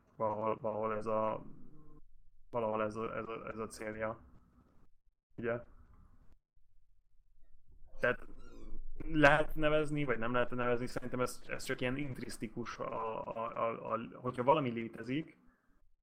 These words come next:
és, és nem teljesen, tehát nem teljesen entropikus, vagy tehát nem teljesen, nem teljesen áron osztva minden ponton ugyanannyira, tehát így, hogyha létezik valami, és akkor, akkor alapból már a,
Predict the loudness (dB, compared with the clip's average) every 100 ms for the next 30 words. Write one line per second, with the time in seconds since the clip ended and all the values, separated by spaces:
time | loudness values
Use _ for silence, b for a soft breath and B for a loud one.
0 | _ -8 -6 -8 -2 2 4 4 6 6
1 | 6 2 2 2 2 0 0 0 2 0
2 | 2 2 2 2 2 0 -2 -2 -2 -4
3 | -2 -2 -2 -2 -4 -4 -2 0 0 0
4 | 0 0 0 -4 -4 -4 -4 -2 -4 -2
5 | -2 -2 -6 -4 -4 -2 -4 -4 -4 -4
6 | -4 -4 -6 -6 -4 -4 -2 4 4 4
7 | b b b b -6 -6 -6 -8 -10 -14
8 | -14 -14 -8 -2 2 2 2 0 -10 -10
9 | -6 -4 -4 -6 -8 -12 -12 0 0 2
10 | -2 0 -4 -2 0 2 2 2 2 2
11 | 2 -4 -6 -6 -10 -12 -12